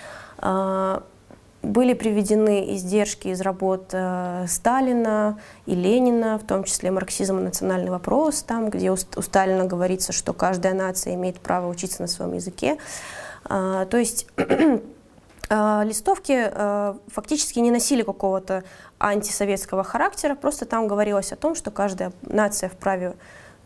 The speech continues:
э, сохранять родной язык, учиться на нём. И в листовках говорило-, ну, призывалось к возвращению осетинского языка в школы.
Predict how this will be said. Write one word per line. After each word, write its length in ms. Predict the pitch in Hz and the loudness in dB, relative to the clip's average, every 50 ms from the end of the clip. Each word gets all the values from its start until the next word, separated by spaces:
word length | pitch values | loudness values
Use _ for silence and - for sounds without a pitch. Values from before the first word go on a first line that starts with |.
| - - | -12 -8
э, 320 | - - - - - 202 202 | -8 -6 -6 -6 -8 -6 -4
сохранять 520 | - - 196 - 220 226 226 214 208 - | -4 -2 0 2 2 2 2 2 2 2
родной 320 | 196 196 190 196 202 196 | 2 2 2 0 0 0
язык, 300 | 196 196 214 285 320 302 | 0 0 0 0 0 0
учиться 340 | - 196 - 311 320 - - | -2 -2 0 0 2 2 2
на 100 | 269 254 | 2 4
нём. 280 | 247 240 233 233 226 226 - - - - - - - - - - | 4 4 4 2 0 -2 -6 -12 -18 -20 -20 -20 -20 -20 -10 -4
И 540 | - 247 277 302 330 320 302 262 240 220 214 | 0 2 4 4 4 4 4 4 4 2 2
в 80 | 202 202 | 2 0
листовках 460 | 208 208 - - 277 277 277 - 220 196 | 0 0 2 2 0 0 0 -4 -4 0
говорило-, 380 | 196 196 202 202 233 233 - - | 2 2 2 2 2 2 2 2
ну, 120 | 247 220 | 0 0
призывалось 600 | 220 - 185 185 190 196 214 285 349 320 277 - - | 0 0 -2 0 2 2 4 4 4 2 0 -2 -4
к 80 | - | -6
возвращению 500 | - 190 185 185 190 - - 277 294 254 | -6 -4 -2 -2 -2 0 0 2 2 2
осетинского 420 | 208 - - 226 220 220 - 202 190 | 0 0 -2 -2 -2 -4 -4 -4 -4
языка 300 | 190 190 190 190 214 208 | -2 -4 -2 -2 -2 -2
в 40 | 208 | -2
школы. 420 | - - - - 185 165 160 170 | -4 -4 -2 -2 -2 -2 -2 -8